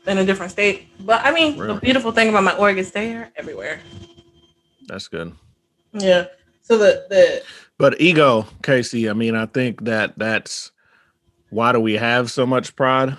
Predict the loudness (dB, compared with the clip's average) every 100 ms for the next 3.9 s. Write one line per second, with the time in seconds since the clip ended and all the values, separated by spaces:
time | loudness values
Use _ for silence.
0 | -10 -6 -2 -2 -2 -4 -4 -4 -4 -4
1 | -4 -6 -6 -4 -4 -4 -8 -8 -8 -6
2 | -4 -6 -10 -16 -16 -10 -8 -10 -14 -12
3 | -10 -8 -8 -10 -12 -14 -12 -16